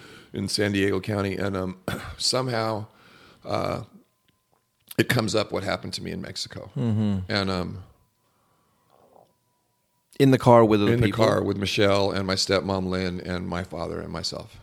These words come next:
Speaker 1: and, uh, and it just got really quiet, and, um, and, and my dad didn't speak to me for the whole rest of the weekend. So we dropped Michelle off Sunday afternoon at her house, and we get back to our house, and it's like eight or, eight or nine o'clock at night, and, uh, he goes, "Go get ready for bed,"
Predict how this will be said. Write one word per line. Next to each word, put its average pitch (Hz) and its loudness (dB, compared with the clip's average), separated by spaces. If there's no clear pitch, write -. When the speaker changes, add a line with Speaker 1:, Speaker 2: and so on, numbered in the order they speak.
Speaker 1:
and, 92 -4
uh, 85 -6
and 92 -6
it 71 -8
just - -10
got 76 -12
really - -16
quiet, - -16
and, 82 -12
um, - -14
and, - -18
and 76 -14
my 92 -8
dad 85 -8
didn't 87 -14
speak - -12
to - -16
me 82 -10
for - -16
the 85 -10
whole 85 -8
rest 82 -6
of 76 -10
the 78 -8
weekend. 80 -12
So - -10
we 85 -6
dropped 85 -6
Michelle 82 -6
off 85 -6
Sunday 82 -6
afternoon 85 -8
at 90 -2
her 92 -4
house, 85 -6
and 85 -10
we 87 -10
get - -14
back 85 -8
to - -10
our 85 -6
house, 87 -6
and 82 -8
it's - -10
like - -8
eight 85 -4
or, 85 -10
eight 90 -8
or 87 -10
nine 87 -8
o'clock 92 -10
at - -12
night, 92 -6
and, 87 -8
uh, 90 -12
he - -20
goes, - -8
"Go 101 -2
get 90 -4
ready 95 -6
for 92 -12
bed," 85 -8